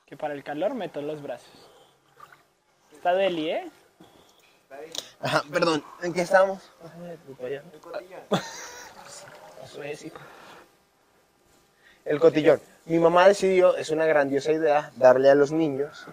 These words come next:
Speaker 1: Peces dorados.
Speaker 2: de tres años peces dorados.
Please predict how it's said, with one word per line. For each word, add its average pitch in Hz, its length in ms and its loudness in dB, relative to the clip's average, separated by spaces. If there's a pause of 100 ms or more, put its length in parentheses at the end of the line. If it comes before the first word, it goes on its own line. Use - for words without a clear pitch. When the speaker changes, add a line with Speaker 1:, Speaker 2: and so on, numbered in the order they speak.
Speaker 1:
Peces 160 320 0
dorados. 143 440 -2
Speaker 2:
de 139 100 0
tres 147 300 0
años 151 320 -2
peces 127 320 -6
dorados. 113 320 -2